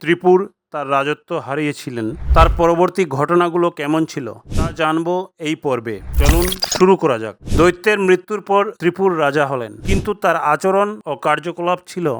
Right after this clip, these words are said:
নিষ্ঠুর এবং অমানবিক। তিনি প্রজাদের উপর অত্যাচার করতেন। তিনি হাতি ও ঘোড়াকে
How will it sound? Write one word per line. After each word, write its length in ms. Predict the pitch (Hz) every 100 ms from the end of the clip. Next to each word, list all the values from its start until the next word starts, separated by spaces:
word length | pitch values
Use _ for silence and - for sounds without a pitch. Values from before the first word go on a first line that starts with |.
| - 127
নিষ্ঠুর 460 | 156 - - 208 202 _ 147
এবং 140 | 143 151 143 - 135
অমানবিক। 460 | 139 139 127 113 107 120
তিনি 200 | 185 196 214 208
প্রজাদের 440 | 170 156 180 190
উপর 240 | 190 180 190 185
অত্যাচার 420 | 156 - 165 170
করতেন। 380 | 165 151 120 135 - - -
তিনি 180 | 202 220 190 -
হাতি 340 | 170 175 208 202 180
ও 20 | 160 139
ঘোড়াকে 480 | 151 180 170 -